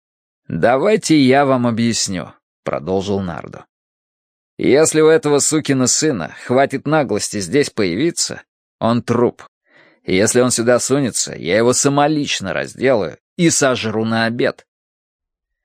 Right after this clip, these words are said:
«Я не хочу, чтобы меня оставляли одного в этом доме. Ни на минуту». «Вы меня не расслышали», — Нардо снова повысил голос. «Вы тут не один.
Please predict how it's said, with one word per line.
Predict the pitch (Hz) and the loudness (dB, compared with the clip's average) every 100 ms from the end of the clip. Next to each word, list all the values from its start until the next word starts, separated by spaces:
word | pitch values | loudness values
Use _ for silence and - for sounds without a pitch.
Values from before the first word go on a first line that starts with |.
| _ _ _ - | _ _ _ -12
«Я | - - 180 | -6 -2 0
не | 214 214 | 2 2
хочу, | 226 208 233 220 | 2 2 2 0
чтобы | - 190 196 | 2 2 2
меня | 196 190 | 2 2
оставляли | 196 202 185 190 202 208 | 2 2 2 4 4 4
одного | 196 202 202 190 | 2 2 2 2
в | 196 | 2
этом | 202 208 208 | 2 2 2
доме. | 233 175 90 _ _ - - - | 2 2 -2 _ _ -20 -20 -12
Ни | - 196 | -6 -2
на | 208 | 0
минуту». | 220 254 262 202 - - _ _ _ _ _ _ _ - | 2 4 4 2 -2 -12 _ _ _ _ _ _ _ -10
«Вы | 78 82 104 123 143 | -6 0 4 4 4
меня | 175 190 180 185 | 2 2 2 4
не | 196 | 4
расслышали», — | 214 - 160 156 - 190 180 - _ _ - | 4 2 2 2 2 0 0 -4 _ _ -10
Нардо | 101 95 101 117 | -2 -2 0 -2
снова | 120 104 90 | 0 -2 -2
повысил | 90 87 87 87 | -2 -2 -4 -6
голос. | 82 87 76 - _ _ - - - | -4 -4 -4 -8 _ _ -20 -20 -4
«Вы | - 131 165 190 | 2 6 6 4
тут | 233 208 | 2 0
не | 220 240 | 2 2
один. | 240 208 220 76 58 | 2 2 -2 -2 -10